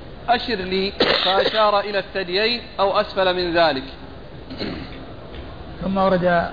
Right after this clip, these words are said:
Speaker 2: أبو داود حديث عبد الله بن عمر رضي الله تعالى عنهما أنه كان إذا صلى رفع يديه عند الإحرام، عند، عند التكبير، عند الإحرام، وعند الركوع، وعند الرفع منه، وعند القيام من الركعتين، أي عند القيام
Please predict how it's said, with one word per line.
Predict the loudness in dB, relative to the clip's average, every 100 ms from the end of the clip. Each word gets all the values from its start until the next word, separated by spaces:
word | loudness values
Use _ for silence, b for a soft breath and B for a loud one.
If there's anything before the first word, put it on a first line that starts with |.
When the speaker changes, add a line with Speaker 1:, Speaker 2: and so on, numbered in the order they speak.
| -4
Speaker 2:
أبو | -2 2
داود | 4 4 4 2 -4 -12 -12 -12 -8 -2
حديث | 0 2
عبد | 2 2
الله | 2 2
بن |
عمر | 2 2 2 2 -8 -12 -12 -12 -4
رضي | 0
الله | 2 4
تعالى | 4 4 4
عنهما | 2 2 2 2 -2 -8 -12 -12 -12 -8 -2
أنه | 2 4
كان | 4 4 4
إذا | 4 4 2 2 0 -2
صلى | 2 2 2 0 -2 -8 -12 -12 -6 0
رفع | 2 4
يديه | 4 2 2 0
عند | 0 0
الإحرام، | 0 0 2 2
عند، | 2 0 0
عند | 0 0
التكبير، | 0 -2 0 2 2
عند | 2 -2
الإحرام، | -2 2 2 2 -2 -10 -10 -10 -10 -2
وعند | 0 2
الركوع، | 2 2 4 4 2 -4 -12 -12 -12 -8
وعند | -2 0 2
الرفع | 0 2 0
منه، | 2 2 2
وعند | 2 2
القيام | 0 2 2 2
من | 0
الركعتين، | 0 0 0 0 0 0 -8 -12 -12 -10 0
أي | 4
عند | 4 2
القيام | 0 2 2 4 2